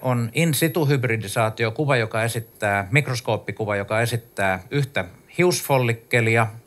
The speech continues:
Ää, ja tässä on sama follikkeli, joka on värjätty vasta-aineella tätä ektodysplasiiniproteiinia vastaan, jota siis tää E D A-geeni tuottaa.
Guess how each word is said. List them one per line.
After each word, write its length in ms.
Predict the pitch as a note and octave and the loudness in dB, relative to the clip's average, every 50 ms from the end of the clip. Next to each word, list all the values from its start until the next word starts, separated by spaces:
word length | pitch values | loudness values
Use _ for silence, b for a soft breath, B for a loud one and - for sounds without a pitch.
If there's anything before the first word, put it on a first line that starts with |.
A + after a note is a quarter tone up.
| _ _ B B B B B B B B B B B B _ - | _ _ B B B B B B B B B B B B _ -8
Ää, 380 | A#2 A2+ A2 A2 G#2 G#2 G#2 G2+ G2 - b b b b b b - - | -4 -2 0 0 0 0 -2 -4 -6 -12 b b b b b b -10 -2
ja 200 | - A#2+ A#2+ A2 - - - | 0 0 0 0 -2 0 4
tässä 460 | D#3 D3+ C#3+ - - - B2+ A2+ A2 - - - | 4 4 4 2 0 2 2 2 2 0 -6 -8
on 300 | - A#2 A#2 A#2 A#2 A2+ | -4 -2 0 0 0 0
sama 320 | A2 - E3+ E3 D3 B2+ A2+ | 4 6 6 6 6 4 4
follikkeli, 800 | - E3 D#3+ D3+ C3+ A#2 A2 - - - B2 A2+ A2+ A2 G#2+ - - | 4 4 4 4 4 2 0 -2 -2 0 2 2 2 0 -2 -4 -6
joka 260 | A2+ A2+ G#2+ - B2 | -6 -4 0 2 4
on 160 | A#2+ A#2+ A#2+ | 4 4 4
värjätty 840 | A#2 D3 E3 D3 C#3+ A#2 G#2 G2 F#2+ - - - - G#2 G#2 F#2+ - - b b b b _ - | 6 8 8 8 8 6 4 2 0 -2 -8 -8 -6 -6 -4 -4 -6 -12 b b b b _ 2
vasta-aineella 880 | C#3 D#3 C3 - - - G2+ F#2 F#2 F#2 F2 E2+ F2+ F2+ F2 F2+ F2+ F#2 | 2 4 4 2 2 2 4 4 4 2 0 -2 -2 -2 -2 -2 -2 -2
tätä 360 | - G#2+ G#2 - A2 G2+ - - | -2 -4 0 2 2 0 2 2
ektodysplasiiniproteiinia 1800 | - C#3 C3+ - - - G#2 F2 G#2+ G2+ - - - G2+ G2 F#2+ - G#2 F#2 F#2+ G2 G2 F#2+ F#2+ - A#2 B2+ A#2 A2+ - F2+ F2 F2 F2+ F2 F2 F2 | 0 0 0 0 -2 -4 -4 -2 -4 -4 -6 -6 -6 -6 -4 -4 -4 -4 -4 -4 -4 -6 -8 -6 -4 -2 -2 -2 -2 -2 -2 -2 -4 -4 -4 -4 -2
vastaan, 480 | G2+ G2+ G2+ - - - E2+ E2 E2 | -2 -2 -4 -4 -6 -8 -6 -6 -6
jota 220 | E2 E2 E2 - E2+ | -8 -10 -10 -10 -10
siis 520 | - F2 D#2+ D2 C#2+ - - - - - _ | -8 -8 -8 -10 -10 -12 -16 -18 -18 -12 _
tää 280 | - F#2 F2 E2 D#2+ - - - | -4 -2 -2 -2 -4 -6 -6 -4
E 160 | A2 G#2 G2 E2+ | -4 -2 -2 -2
D 160 | F2 D#2+ D#2 | -2 -2 -2
A-geeni 400 | D#2 E2 E2 F2+ F#2 E2+ E2+ F2 | -2 -4 -4 -4 -6 -6 -8 -8
tuottaa. 680 | - G#2+ G#2 F2 D#2 - - _ - D#2 D#2 D#2+ - | -6 -4 -4 -4 -4 -8 -12 _ -10 -8 -8 -8 -10